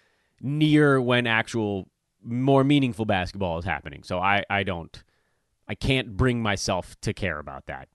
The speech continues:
The other story that broke early this morning, actually, sort of the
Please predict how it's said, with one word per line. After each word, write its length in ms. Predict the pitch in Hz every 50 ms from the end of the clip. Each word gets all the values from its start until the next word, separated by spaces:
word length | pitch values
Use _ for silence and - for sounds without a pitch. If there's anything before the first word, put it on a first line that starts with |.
| _ _ - - - _ _ _ _ _ _ _ _ _ _ _ _ _ _ _ _ - 135
The 140 | 147 175
other 240 | 214 240 285 277 226
story 420 | - - - 190 185 180 180 170 156
that 180 | 143 135 127
broke 480 | 101 139 143 147 151 - - - - - _ -
early 340 | 156 175 190 208 214 196 180
this 260 | 147 127 120 - -
morning, 400 | 147 170 202 254 247 156 95 80
actually, 440 | 80 82 90 90 - - 98 92 95
sort 200 | - - 113 107
of 120 | 104 95
the 100 | 101 101